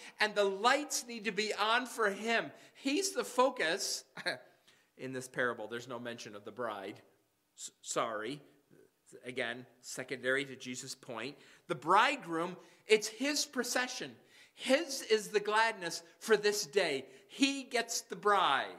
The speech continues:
And, and, and there must be light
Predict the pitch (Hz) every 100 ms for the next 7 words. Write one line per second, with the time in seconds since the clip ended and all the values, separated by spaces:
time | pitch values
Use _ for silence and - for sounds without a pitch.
0 | - 117 _ _ _ _ _ - 220 220
1 | 208 208 - - 208 202 214 190 196 254
2 | 277 - - 247 233 208 226 226 226 -